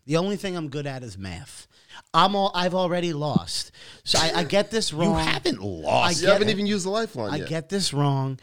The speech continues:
Speaker 1: Ray wins. I get it right. Ray only needs one more to win. He uses
Speaker 3: Joe,
Speaker 1: his
Speaker 3: he's not
Speaker 1: lifeline.
Speaker 3: over.
Speaker 1: He wins. So for this one, I will use the live stream for, uh, the answer.
Speaker 2: Okay,
Speaker 1: But no
Speaker 2: live
Speaker 1: matter
Speaker 2: stream.
Speaker 1: what, we lost.
Speaker 2: Y-, yeah,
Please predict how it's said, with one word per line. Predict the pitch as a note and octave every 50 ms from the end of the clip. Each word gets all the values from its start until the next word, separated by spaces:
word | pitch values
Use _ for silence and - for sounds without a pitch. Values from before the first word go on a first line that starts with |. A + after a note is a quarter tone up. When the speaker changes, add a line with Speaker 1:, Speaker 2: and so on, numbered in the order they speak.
| - - -
Speaker 1:
Ray | A2 A#2 B2 A#2+ A#2
wins. | A2+ G#2 A2 G#2 F#2 D#2+ C2+ - - - - - - - -
I | - C#3 D3
get | - D3+ D#3 D#3 D#3+
it | D#3 D#3
right. | C3+ D#3+ F3 E3 D3 C#3+ C#3+ C#3+ _ _ _ _ _ -
Ray | B2+ C3 D#3 D#3 D#3 D#3+ E3
only | D#3+ D#3+ D#3 D#3
needs | D3+ D3+ D3+ C#3 A2+
one | B2 D3 D3 C#3+
more | C#3+ C#3+ C#3+
to | C3+ C#3+
win. | C#3+ F#3 F#3 F3 D#3+ D3+
He | D3 D3+ C#3
uses | C3+ C#3+ C#3+ B2+ A#2+ A#2 -
Speaker 3:
Joe, | A#3+ B3 A3
Speaker 1:
his | G3+ E3 E3+
Speaker 3:
he's | F3
not | A#3 A#3 G3 F3
Speaker 1:
lifeline. | D#3+ E3 F#3 G3+
Speaker 3:
over. | D#3+ - - C3+ A2 -
Speaker 1:
He | - D3+ D#3 D3
wins. | C3 C#3+ C#3+ B2+ G#2 E2+ D#2 - - - - - - - -
So | - - - E3 D3 C#3+ D3 -
for | - - E3
this | D#3+ F#3+ F3+ - -
one, | F#3 G3 F#3+ F#3+ F#3+ F3+ - -
I | C#3 C#3 C3+
will | C3 C3+ C#3
use | C3 C3+ D#3+ E3 E3 D#3+ D#3+ D#3+ D3+ C#3 - - - - - - _ _
the | - C#3+ C#3+
live | C#3+ C#3+ D3 D3 D3+ D3
stream | - - - - A2+ G#2+ G#2+ A2 A2+ A2+ - - - - _
for, | _ - - - C3 C3 B2+ B2+ B2 A#2+ A2+ - -
uh, | B2 A#2 A#2 A2
the | A2+ A#2+ B2+ C3
answer. | A#2+ A2+ - - G#2+ A2+ A#2+ - -
Speaker 2:
Okay, | C3+ D3 C#3 F#3 E3
Speaker 1:
But | D3
no | B2+ A#2
Speaker 2:
live | G#2+ G#2+ -
Speaker 1:
matter | F#3 F#3 F3+
Speaker 2:
stream. | F3 E3+ E3
Speaker 1:
what, | F3+ F3+ E3 D3+ D3+ - -
we | D3+ C#3+ D#3
lost. | D3 D3+ D#3 D3 A2 - - - - - - - - _ _ _ - - - - - - _ -
Speaker 2:
Y-, | - E3 D#3 -
yeah, | - F#3+ G#3 E3 A#2